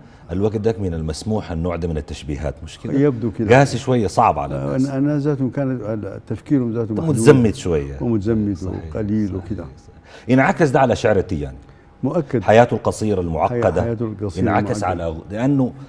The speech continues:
Speaker 1: حضرتك بتعرف دكتور، مثلًا محمد، محمد علي الناقد الكبير
Speaker 2: صحيح.
Speaker 1: كان عنده هجوم كبير على التيجاني بأنه هذا شعر غامض وبالتالي هو ضد الغموض.
Speaker 2: حتى عبد الله الطيب نفسه
Speaker 1: حتى عبد
Speaker 2: كان
Speaker 1: الله.
Speaker 2: بيفتكر إنه التيجاني يوسف بشير شاعر متوسط.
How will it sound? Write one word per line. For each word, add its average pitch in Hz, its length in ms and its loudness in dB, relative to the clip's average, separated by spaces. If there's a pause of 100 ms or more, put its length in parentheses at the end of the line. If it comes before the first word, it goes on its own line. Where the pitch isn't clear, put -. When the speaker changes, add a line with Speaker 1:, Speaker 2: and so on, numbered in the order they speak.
Speaker 1:
حضرتك 123 360 2
بتعرف 120 440 -2
دكتور، 95 440 -6 (440)
مثلًا 95 280 -6
محمد، 95 320 -8
محمد 80 280 -8
علي 90 160 -4
الناقد 85 340 -4
الكبير 78 400 -8 (100)
Speaker 2:
صحيح. - 420 -12
Speaker 1:
كان 101 140 -4
عنده 104 200 -6
هجوم 90 400 -4
كبير 117 360 -2
على 80 180 -8
التيجاني 85 440 -8
بأنه 117 320 -6
هذا 123 200 -4
شعر 120 260 -8
غامض 92 480 0
وبالتالي 80 460 -6
هو 101 120 0
ضد 90 240 -6
الغموض. 80 340 -4
Speaker 2:
حتى - 220 -4
عبد 135 380 -2
الله 120 140 0
الطيب 120 340 -2
نفسه 110 240 -6 (440)
Speaker 1:
حتى 147 220 -6
عبد 117 120 -6
Speaker 2:
كان 139 100 2
Speaker 1:
الله. 127 80 2
Speaker 2:
بيفتكر 123 500 -2
إنه 120 240 0
التيجاني 104 380 -4
يوسف 101 180 -4
بشير 95 260 -8
شاعر 110 260 -6
متوسط. 101 680 -8